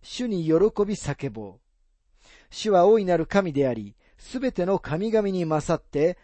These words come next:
大いなる王である。」そして主は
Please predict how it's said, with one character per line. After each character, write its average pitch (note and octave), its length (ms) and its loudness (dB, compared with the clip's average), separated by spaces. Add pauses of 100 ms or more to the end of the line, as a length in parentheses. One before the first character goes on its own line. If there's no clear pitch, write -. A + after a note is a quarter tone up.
(200)
大 A#3 220 2
い F#3 80 -4
な F3 140 2
る F#3 180 0
王 F#3+ 180 0
で A#2 160 -6
あ G2+ 60 -14
る。」 - 120 -20 (2000)
そ G#3 160 -2
し - 60 -10
て G3+ 100 0
主 A3+ 160 -4
は F#3+ 300 6